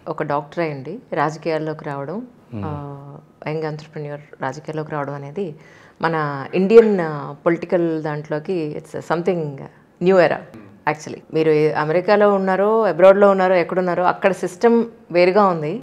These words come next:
Speaker 2: మ్మ్.
Speaker 1: ఇక్కడ మన రాజకీయాల సిస్టమ్ అంతా వేరుగా ఉంటుంది. అది
Speaker 2: మ్మ్.
Speaker 1: మీరంతా తెలుసుకునే వచ్చారా?
Speaker 2: డెఫినెట్‌గా. తెలుసుకోకుండా, ఒక స్టేజ్కి వెళ్ళిన తర్వాత ఇవన్నీ తెలుసుకోకుండా ఎట్లా పడితే అట్లా రాలేం కదా.
Speaker 1: మ్మ్.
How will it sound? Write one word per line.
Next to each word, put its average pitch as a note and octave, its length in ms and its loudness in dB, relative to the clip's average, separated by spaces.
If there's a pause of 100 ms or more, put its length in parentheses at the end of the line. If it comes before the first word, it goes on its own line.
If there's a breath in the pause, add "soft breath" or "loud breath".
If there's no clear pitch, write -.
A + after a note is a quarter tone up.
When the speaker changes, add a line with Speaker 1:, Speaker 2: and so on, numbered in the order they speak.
Speaker 2:
మ్మ్. A#2 120 -6
Speaker 1:
ఇక్కడ - 200 2
మన E3+ 160 0
రాజకీయాల E3 480 0
సిస్టమ్ E3+ 320 -6
అంతా D#3 200 -4
వేరుగా D#3 340 0
ఉంటుంది. D3 460 -8 (100)
అది - 80 2
Speaker 2:
మ్మ్. D3 100 -4
Speaker 1:
మీరంతా D3+ 260 -4
తెలుసుకునే F3 420 -4
వచ్చారా? F3 320 -10
Speaker 2:
డెఫినెట్‌గా. - 840 -12 (100)
తెలుసుకోకుండా, D3 800 4 (1000 loud breath)
ఒక G#2 180 -2
స్టేజ్కి C#3 480 4
వెళ్ళిన B2+ 260 2
తర్వాత G#2+ 460 2
ఇవన్నీ B2 580 0
తెలుసుకోకుండా A2+ 1200 0
ఎట్లా G2 200 -4
పడితే G2+ 240 -4
అట్లా G2+ 200 -2
రాలేం F#2 380 -4
కదా. F#2+ 220 -12 (100)
Speaker 1:
మ్మ్. D#3 180 -6